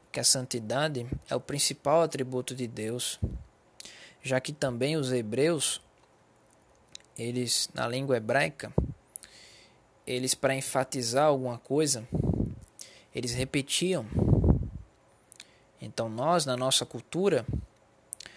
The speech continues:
nós, é, por exemplo, quando vamos escrever alguma coisa, colocamos em negrito, em itálico, para reforçar, para destacar aquela coisa.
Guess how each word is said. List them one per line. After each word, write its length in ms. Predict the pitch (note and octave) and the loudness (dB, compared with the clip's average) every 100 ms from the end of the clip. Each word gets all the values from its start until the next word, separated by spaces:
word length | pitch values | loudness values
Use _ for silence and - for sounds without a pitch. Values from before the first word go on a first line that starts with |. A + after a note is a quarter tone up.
| - _ - | -20 _ -12
nós, 680 | A2+ A#2 A#2+ B2 - - - - - | -6 -2 0 2 4 2 0 -8 -8
é, 500 | A#2 G#2+ G#2 G#2 G#2 - | -6 -4 -6 -6 -10 -4
por 140 | C3 | 0
exemplo, 340 | B2 B2 C3 - | 0 0 -2 -4
quando 160 | C3 | -6
vamos 260 | B2 B2+ A#2+ | -4 -4 -2
escrever 420 | A#2+ - B2 A#2+ | -2 -2 -2 -2
alguma 240 | A#2+ A#2+ A2+ | -4 -4 -6
coisa, 380 | - E3+ C#3+ | 2 2 2
colocamos 640 | - B2+ B2 B2+ B2 A#2+ A#2 | 2 0 0 -4 -6 -6 -8
em 80 | |
negrito, 680 | A#2 A2 B2 B2+ D#3 - - _ - - _ | -8 -6 -2 0 0 -4 -20 _ -20 -20 _
em 160 | A#2+ A2+ | -10 -10
itálico, 760 | - - B2 C#3+ D3 D3 D3+ - | -10 -4 4 4 4 -2 -8 -4
para 200 | C3+ C#3 | 0 2
reforçar, 880 | C3+ D#3 D3+ - D#3 - - C3 B2+ | 2 0 0 0 0 2 2 2 -2
para 400 | - B2+ B2 A#2+ - - - | -2 0 2 0 -6 -20 -14
destacar 880 | D3 F3+ - - - C3+ - C3+ D#3+ | -4 0 0 0 -2 -4 -4 0 2
aquela 320 | B2+ A#2+ A2+ | 0 -4 -6
coisa. 360 | G#2+ - - | -8 -10 -8